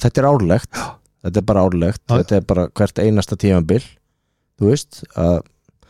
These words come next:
Speaker 2: Þetta er svona eins og bara djammar. Þú djammar aðra hverju helgi.
Speaker 1: Já, ég, sko, mér finnst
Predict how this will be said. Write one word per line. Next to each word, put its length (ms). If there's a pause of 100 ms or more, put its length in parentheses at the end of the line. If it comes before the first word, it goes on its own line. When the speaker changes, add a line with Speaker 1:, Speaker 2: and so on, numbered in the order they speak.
(360)
Speaker 2:
Þetta 140
er 20
svona 160
eins 100
og 60
bara 80
djammar. 460
Þú 180
djammar 400
aðra 240
hverju 180
helgi. 280 (480)
Speaker 1:
Já, 140 (380)
ég, 280
sko, 120 (460)
mér 240
finnst 400